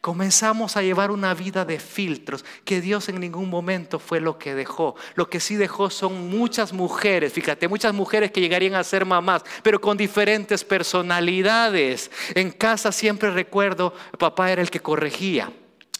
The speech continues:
Y corregía de una manera bastante agresiva. Todavía recuerdo yo todos los cinchazos que me tocaron de chiquito. Pero era un divertido porque él, él no le gustaba dejar que mamá nos corrigiera.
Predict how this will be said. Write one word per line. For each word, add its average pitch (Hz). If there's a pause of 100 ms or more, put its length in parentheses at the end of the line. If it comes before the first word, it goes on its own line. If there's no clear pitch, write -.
(240)
Y 135
corregía 127
de 185
una 156
manera 139
bastante 127
agresiva. 123 (240)
Todavía 123
recuerdo 165
yo 165
todos 170
los 160
cinchazos 170
que 147
me 135
tocaron 151
de 143
chiquito. 147 (300)
Pero 233
era 285
un 277
divertido 247
porque 202 (200)
él, 226
él 240
no 269
le 262
gustaba 240
dejar 214
que 220
mamá 190
nos 196
corrigiera. 160